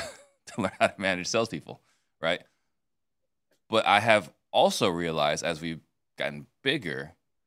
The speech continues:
I really love leading leaders,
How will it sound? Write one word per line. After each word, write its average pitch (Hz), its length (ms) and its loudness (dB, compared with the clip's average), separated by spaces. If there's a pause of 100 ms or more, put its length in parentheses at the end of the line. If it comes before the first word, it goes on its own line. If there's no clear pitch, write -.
(1200)
I 143 120 2
really 117 440 2
love 85 720 4 (400)
leading 82 480 -2
leaders, 82 480 -10